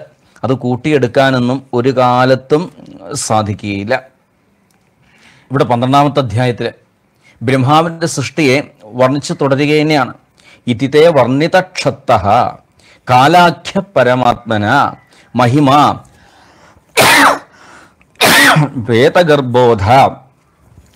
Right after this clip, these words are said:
യഥാസാക്ഷി നിബോധ മേ." പന്ത്രണ്ടാമത്തെ അധ്യായത്തിൽ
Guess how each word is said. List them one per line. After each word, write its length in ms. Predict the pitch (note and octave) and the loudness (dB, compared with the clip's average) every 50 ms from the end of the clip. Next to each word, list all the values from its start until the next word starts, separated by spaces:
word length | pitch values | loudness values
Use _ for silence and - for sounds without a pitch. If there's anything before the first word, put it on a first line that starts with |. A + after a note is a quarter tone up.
| B2 | -2
യഥാസാക്ഷി 840 | B2+ A#2+ B2+ C#3 D#3 E3+ - - - D3+ C3+ A#2 - - - B2+ A#2+ C3+ F3 - - - | -2 0 2 2 2 2 0 -2 -4 -2 -2 -2 -4 -4 -4 -4 -4 -4 -4 -8 -10 -10
നിബോധ 440 | B2 A#2 G#2+ G#2 A2 A2 G#2 G2 - G#2+ A#2+ D3+ - - - - | -8 -8 -4 -2 -2 -2 -2 -2 0 0 0 -2 -2 -6 -10 -8
മേ." 160 | A#2+ A#2+ A#2+ A2 G2+ F#2+ F#2 - _ _ _ _ _ _ _ _ _ _ _ _ _ _ _ _ _ _ _ _ _ _ _ _ - - - _ - | -6 -4 -4 -4 -6 -8 -12 -18 _ _ _ _ _ _ _ _ _ _ _ _ _ _ _ _ _ _ _ _ _ _ _ _ -20 -20 -20 _ -6
പന്ത്രണ്ടാമത്തെ 460 | - A2+ A2+ A2+ A2+ A#2+ A#2+ A2 A2 | -4 -2 -2 0 0 0 0 0 -2
അധ്യായത്തിൽ 420 | A#2+ G#2 F#2 G2+ A2+ A2 A2 B2+ | -4 -4 -2 -2 -2 -2 -2 -4